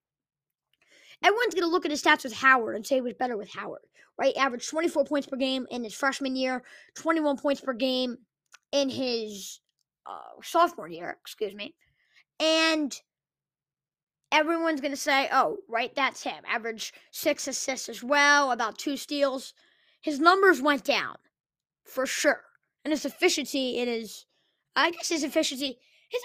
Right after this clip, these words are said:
efficiency is okay, right? A, a pretty inefficient shooter. But he had such a big, er, role, but such a bigger role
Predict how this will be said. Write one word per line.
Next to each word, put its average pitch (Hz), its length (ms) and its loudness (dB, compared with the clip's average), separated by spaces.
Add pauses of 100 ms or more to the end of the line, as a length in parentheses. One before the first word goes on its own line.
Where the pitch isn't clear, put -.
efficiency 320 460 -4
is 269 100 -6
okay, 240 440 -4
right? 247 320 -4
A, - 340 -2
a - 40 -4
pretty 339 340 0
inefficient 254 500 -4
shooter. 262 360 -10 (600)
But 320 200 4 (1700)
he 415 100 6
had 466 120 6
such 392 280 2
a 330 60 4
big, 294 380 -2 (160)
er, 247 220 0
role, 220 400 -2 (220)
but 277 120 -4
such - 300 -6
a 294 60 -8
bigger 254 280 -4
role 214 480 -4